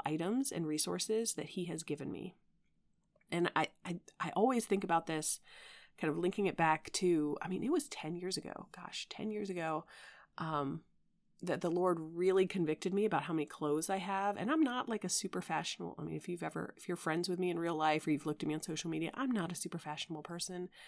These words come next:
I don't have a huge wardrobe. <laughs> But about ten years ago, the Lord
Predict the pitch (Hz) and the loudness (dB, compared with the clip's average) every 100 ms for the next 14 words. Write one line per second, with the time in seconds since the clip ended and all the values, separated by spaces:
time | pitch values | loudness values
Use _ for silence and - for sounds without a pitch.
0 | - _ - 262 - 185 180 185 - 175 | -20 _ -6 -4 -4 -6 -2 -4 -2 -4
1 | 180 190 - - - - - - - - | 0 -2 0 0 2 0 -2 -12 -14 -16
2 | - - - 202 208 202 - 254 285 262 | -18 -8 2 6 8 6 4 6 6 4
3 | 208 170 160 165 175 180 170 | 2 2 0 0 2 2 2